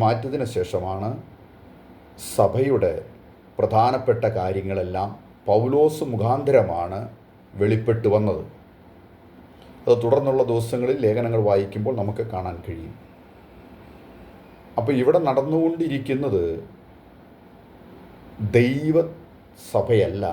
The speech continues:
ദൈ-, യേശുക്രിസ്തുവിൻ്റെ ശരീരമായ സഭയുടെ കാര്യങ്ങളോ അത്തരം വിഷയങ്ങളോ ഒന്നുമല്ല ഇവിടെ ഇപ്പോൾ നടന്നുകൊണ്ടിരിക്കുന്നത്.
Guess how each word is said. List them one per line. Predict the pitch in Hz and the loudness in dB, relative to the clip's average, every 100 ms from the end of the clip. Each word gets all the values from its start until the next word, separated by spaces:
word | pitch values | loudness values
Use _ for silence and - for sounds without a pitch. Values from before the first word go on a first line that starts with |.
| - - - 107 | -8 -14 -10 -2
ദൈ-, | 107 104 104 | -2 0 0
യേശുക്രിസ്തുവിൻ്റെ | 120 - 160 156 156 - 156 156 151 | 0 0 -4 -4 -4 -4 -2 0 0
ശരീരമായ | - 107 123 156 160 123 113 113 113 | 2 2 2 2 2 2 0 0 0
സഭയുടെ | 120 110 120 107 104 - - - - - - - 92 | -2 -4 -2 -2 -4 -6 -10 -18 -20 -20 -20 -8 -2
കാര്യങ്ങളോ | 95 107 110 107 110 113 - - - - - - - - 95 | 2 2 2 4 4 2 -2 -14 -20 -20 -20 -20 -20 -8 -8
അത്തരം | - 110 104 | 0 2 2
വിഷയങ്ങളോ | 98 - 110 107 107 104 | 0 0 0 2 2 2
ഒന്നുമല്ല | 110 117 98 110 107 95 | 2 2 2 2 2 2
ഇവിടെ | 95 101 95 | 0 0 0
ഇപ്പോൾ | 104 107 | 0 0
നടന്നുകൊണ്ടിരിക്കുന്നത്. | 95 98 110 110 110 107 101 113 101 87 | 0 -2 0 0 0 0 0 -2 -2 -2